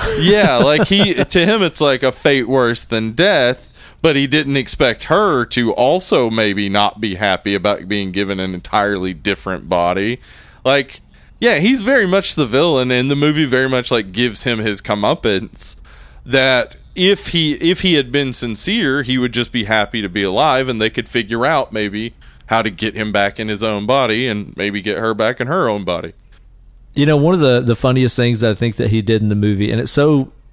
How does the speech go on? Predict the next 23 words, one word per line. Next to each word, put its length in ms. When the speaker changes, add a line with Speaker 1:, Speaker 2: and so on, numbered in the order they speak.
Speaker 1:
subtle, 540
but 500
for 140
some 180
reason 220
it 100
cracked 260
me 140
up. 240
There's 200
that 200
part 260
early 280
on 160
in 60
the 60
flick 420
when 160
he 280
is 240
reading 380
her 280
that, 420